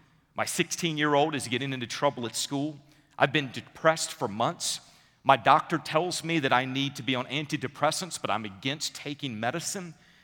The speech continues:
I believe in God. I'm trying to do the best I can, but God's not answering my prayers.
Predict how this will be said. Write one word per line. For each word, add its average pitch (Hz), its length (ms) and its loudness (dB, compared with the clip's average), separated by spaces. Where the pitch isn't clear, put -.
I 131 160 8
believe 160 500 0
in 151 160 0
God. 156 340 6
I'm 123 140 2
trying 151 280 2
to 135 60 -2
do 147 140 0
the 143 100 -4
best 139 360 2
I 139 40 0
can, 190 300 -6
but 117 160 -8
God's 143 340 2
not 139 280 0
answering 139 480 -4
my 104 160 2
prayers. 175 580 -2